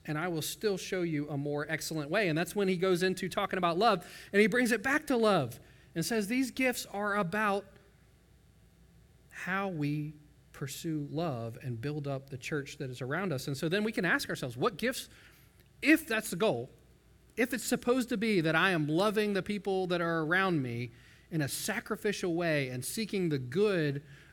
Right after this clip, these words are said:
of the body as I desire spiritual gifts, well, then what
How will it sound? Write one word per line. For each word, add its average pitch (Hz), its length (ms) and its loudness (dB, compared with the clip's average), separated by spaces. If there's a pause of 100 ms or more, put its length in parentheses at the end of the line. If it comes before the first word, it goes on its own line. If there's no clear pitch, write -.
of 147 120 -4
the 139 100 -2
body 156 600 0
as 143 180 -4
I 139 140 -2
desire 156 640 -2
spiritual 170 480 -4
gifts, 185 320 -4
well, 165 140 -4
then 165 240 0
what 214 360 0